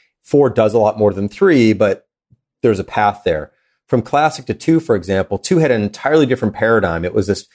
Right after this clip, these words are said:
page-based metaphor, uh, like pieces of paper layering up, which is just totally different from a, like, a tab-based metaphor. And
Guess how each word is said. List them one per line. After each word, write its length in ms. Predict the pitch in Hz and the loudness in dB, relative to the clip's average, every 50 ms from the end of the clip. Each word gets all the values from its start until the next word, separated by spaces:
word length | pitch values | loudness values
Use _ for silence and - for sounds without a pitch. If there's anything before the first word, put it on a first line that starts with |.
| _ _ _ _ _ _ | _ _ _ _ _ _
page-based 720 | - - 156 147 143 135 - - 143 131 123 113 - - | -4 0 2 2 2 2 0 0 0 0 0 0 -2 -2
metaphor, 840 | 117 113 110 107 - - - 113 110 110 107 104 104 101 98 - - _ _ _ _ _ _ _ | 0 2 2 2 0 0 0 2 4 4 4 4 4 2 0 -2 -6 _ _ _ _ _ _ _
uh, 320 | - 101 95 92 90 90 95 | 0 2 2 2 2 2 2
like 200 | 101 95 - - _ _ _ - | 0 0 -2 -4 _ _ _ 0
pieces 240 | 151 135 - 131 117 | 0 0 2 0 0
of 100 | 110 - | -2 -2
paper 380 | - - 120 117 117 120 107 | 0 0 0 2 2 2 2
layering 420 | 98 104 104 107 107 104 104 95 95 | 4 4 4 4 4 2 2 2 2
up, 300 | 98 95 98 95 - - | 0 0 0 -2 -2 -2
which 160 | 101 - - | -4 -4 -4
is 60 | 117 123 | -6 -4
just 300 | 143 123 - - _ _ | -4 -4 -4 -6 _ _
totally 440 | - - - 175 185 185 165 156 131 | -14 -2 0 2 4 4 4 2 2
different 340 | 107 120 127 - 127 110 - | 2 2 0 0 -2 -4 -2
from 100 | 107 101 | 0 0
a, 60 | 92 | 2
like, 180 | 92 98 - | 0 0 -2
a 60 | 90 80 | -2 -8
tab-based 760 | - - - - 113 117 117 107 101 113 107 101 - - | -10 -8 -2 0 2 2 0 0 0 0 0 0 -2 -2
metaphor. 600 | 107 101 98 98 92 - - 107 101 98 98 92 92 | 0 2 2 2 0 0 0 2 2 4 4 4 2
And 160 | 90 87 82 | 0 -2 -6